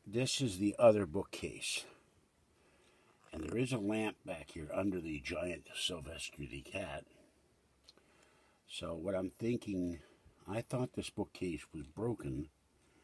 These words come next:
and it's not. There's a lamp. I thought it was under the Sylvester. It has to be plugged in.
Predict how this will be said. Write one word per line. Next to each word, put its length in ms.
and 80
it's 240
not. 300
There's 240
a 60
lamp. 320
I 80
thought 160
it 40
was 140
under 220
the 120
Sylvester. 720
It 180
has 300
to 60
be 120
plugged 420
in. 260